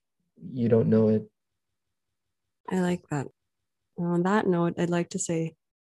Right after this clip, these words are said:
Speaker 2: thank you for sharing all your stories. Uh, words have power. <laughs> They can heal, they can uplift, uh, they can wound. But I think I love the way you chose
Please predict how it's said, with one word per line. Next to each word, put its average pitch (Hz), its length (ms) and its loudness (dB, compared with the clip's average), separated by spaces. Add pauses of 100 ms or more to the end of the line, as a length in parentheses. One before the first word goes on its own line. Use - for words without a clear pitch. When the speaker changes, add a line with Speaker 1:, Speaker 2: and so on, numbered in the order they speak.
(140)
Speaker 2:
thank 175 280 0
you 175 300 -2 (340)
for 180 160 -4
sharing 175 360 0
all 175 140 0
your 165 100 -2
stories. 156 680 -4
Uh, 151 260 -8 (580)
words 190 560 4
have 180 320 -6
power. 170 480 0
<laughs> - 80 -20 (180)
They 190 140 0
can 180 180 0
heal, 180 320 4
they 180 140 0
can 175 100 -2
uplift, 170 640 0
uh, 170 140 -2
they 165 100 0
can 175 160 2
wound. 190 480 6 (420)
But 180 120 4
I 185 100 6
think 208 340 4
I 180 180 2
love 175 360 0
the 175 120 0
way 165 240 0
you 170 200 -2
chose 165 540 -4